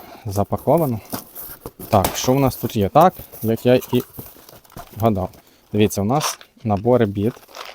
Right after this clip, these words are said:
з бітотримачем. П'ятнадцять біт, ось такі наборчики, їх дуже багато. Зараз вам покажу. Це оригінал,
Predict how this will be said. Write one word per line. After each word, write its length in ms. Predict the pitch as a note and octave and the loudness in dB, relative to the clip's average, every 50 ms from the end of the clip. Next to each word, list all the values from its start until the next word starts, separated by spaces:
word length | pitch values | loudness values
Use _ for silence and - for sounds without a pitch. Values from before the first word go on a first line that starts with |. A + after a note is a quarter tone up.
| - _ _ _ _ - | -20 _ _ _ _ -6
з 120 | A2 G2 | -6 0
бітотримачем. 760 | G2 B2 B2+ - B2 - - A2 G#2+ G#2+ G#2 - - F#2 F2+ - _ _ _ _ _ _ _ _ _ _ _ _ _ _ _ _ _ _ | 4 4 4 4 2 2 2 2 2 2 0 -2 -4 -6 -6 -8 _ _ _ _ _ _ _ _ _ _ _ _ _ _ _ _ _ _
П'ятнадцять 440 | - G#2 - A2+ G#2+ G2 - G#2 G2+ | -6 -2 0 0 0 0 0 -2 -2
біт, 340 | A#2 F3 G#3+ A3+ - - - _ _ _ - | -2 -2 -2 -4 -6 -10 -20 _ _ _ -16
ось 140 | G#2+ - | -16 -12
такі 200 | - A2 - - | -10 -8 -4 -2
наборчики, 560 | B2+ A#2 G#2 G2+ G2 F#2+ - - - - - A2+ | -2 -2 -2 -4 -6 -8 -8 -10 -14 -10 -8 -8
їх 80 | G2+ - - | -8 -8 -10
дуже 140 | G#2+ G#2 G2+ | -10 -10 -8
багато. 400 | A2+ A#2 A2 F3 G3 - D3 - _ _ _ _ _ _ _ _ _ _ _ _ - - - - | -6 -6 -6 -6 -6 -8 -12 -14 _ _ _ _ _ _ _ _ _ _ _ _ -16 -14 -6 0
Зараз 340 | G2 G#2 A#2 A#2+ - - - | 2 4 4 4 2 0 -2
вам 160 | A2 G#2 G2 - - _ | -4 -4 -6 -10 -14 _
покажу. 360 | - G2+ - G#2 F2+ F2+ F2 - _ - - - - - _ _ _ | -14 -8 -6 -6 -4 -4 -8 -12 _ -18 -18 -16 -18 -18 _ _ _
Це 140 | - - A2+ | -4 0 0
оригінал, 500 | G#2 A#2 D3 D#3 F#3 G3 G3+ G3+ G3 | 2 2 0 0 0 0 2 2 2